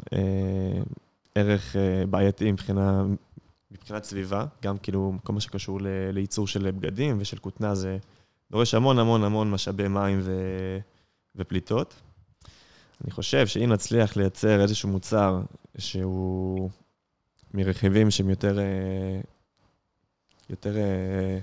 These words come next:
כשירים ל-, לסביבה, אז יהיה לנו התחלה של פתרון.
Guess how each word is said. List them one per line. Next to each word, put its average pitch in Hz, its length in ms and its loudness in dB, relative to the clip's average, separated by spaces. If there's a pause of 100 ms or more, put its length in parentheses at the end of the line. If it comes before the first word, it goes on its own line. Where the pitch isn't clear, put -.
(520)
כשירים 110 380 4
ל-, 110 120 8
לסביבה, 104 420 6
אז 98 180 6
יהיה 98 100 6
לנו 95 460 2 (320)
התחלה 101 280 -2
של 107 100 0
פתרון. 98 380 2